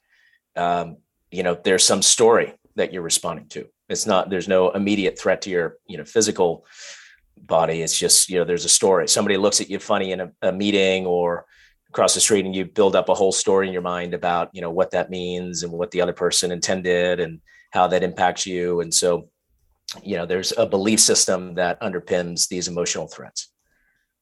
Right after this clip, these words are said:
And so over time in our lives, we, we become conditioned to respond to these emotional threats in certain ways. And, you know, people either have, uh, you know, the fight response, so the Fight Club,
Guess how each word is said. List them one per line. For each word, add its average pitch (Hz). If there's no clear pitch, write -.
And 80
so 87
over 95
time 101
in 107
our 92
lives, 113
we, 95
we 90
become 92
conditioned 98
to 95
respond 95
to 87
these 90
emotional 95
threats -
in 85
certain 92
ways. -
And, 85
you 80
know, 82
people 90
either 85
have, 87
uh, 90
you 90
know, 80
the -
fight 110
response, 107
so 92
the 87
Fight 98
Club, 107